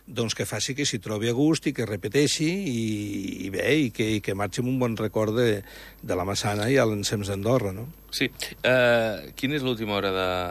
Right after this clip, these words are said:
Speaker 2: Vall Nord? Eh, què saps, Josep Maria? La setmana que ve està prevista una reunió entre el president del Consell d'Administració de map, el cònsol major David Baró i el, eh, accionista majoritari de Saet D,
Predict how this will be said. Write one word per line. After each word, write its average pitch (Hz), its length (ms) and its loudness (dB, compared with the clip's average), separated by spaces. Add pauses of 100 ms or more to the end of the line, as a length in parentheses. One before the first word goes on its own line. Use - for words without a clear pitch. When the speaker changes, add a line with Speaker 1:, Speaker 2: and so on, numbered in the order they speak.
(560)
Speaker 2:
Vall 95 180 0
Nord? 90 240 -4 (460)
Eh, 50 320 -8
què 113 140 -6
saps, - 460 -4 (100)
Josep 101 340 -6
Maria? 92 360 0 (420)
La 98 180 0
setmana 104 320 -2
que 107 140 -4
ve 104 80 0
està 110 160 -2
prevista 101 420 -2
una 92 380 -4
reunió 92 400 -4
entre 90 240 -2
el 87 220 -4 (520)
president 92 380 -2
del 92 100 0
Consell 92 300 -4
d'Administració 90 640 -4
de 85 80 -4
map, 123 340 -2
el 87 200 -2 (340)
cònsol 92 340 -10
major 92 320 -4
David 90 240 -4
Baró 92 280 2 (100)
i 90 160 -2
el, 87 160 -4 (640)
eh, 87 400 2
accionista 87 440 -4
majoritari 90 560 0
de 90 80 2
Saet 92 320 0
D, 98 140 0